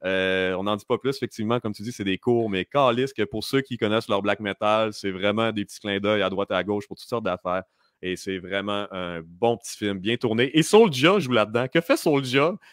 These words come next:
qui joue un membre d'un band black metal, mais t'as fucking Soulja qui est là, puis qui l'a vraiment bien, parce qu'on s'entend, ce gars-là, il a une tête de badass voyou, vraiment,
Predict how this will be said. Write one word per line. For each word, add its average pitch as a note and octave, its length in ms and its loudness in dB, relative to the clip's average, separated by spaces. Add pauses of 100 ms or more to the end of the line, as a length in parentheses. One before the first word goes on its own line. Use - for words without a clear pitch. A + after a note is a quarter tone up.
(100)
qui C3+ 100 -2
joue D#3+ 220 6
un C3 100 8
membre C#3 380 6
d'un B2 160 8
band C#3 200 4
black B2 240 4
metal, C3 520 4
mais B2 100 0
t'as A2+ 140 0
fucking D3 340 0
Soulja A#2+ 440 -2
qui B2 100 -6
est A#2 40 0
là, G3 120 0
puis A#3 100 -10
qui D#3+ 80 -6
l'a F#3+ 140 4
vraiment C4 340 4
bien, G3 180 -4
parce G#3+ 160 -2
qu'on B2+ 120 -6
s'entend, D3+ 280 -4
ce D3 80 -8
gars-là, A#2 240 0
il A2 60 -2
a G2+ 40 -2
une F#2+ 100 -6
tête B2+ 260 0
de G2 160 0
badass G2+ 520 0
voyou, G#2+ 420 -2
vraiment, G2 340 -2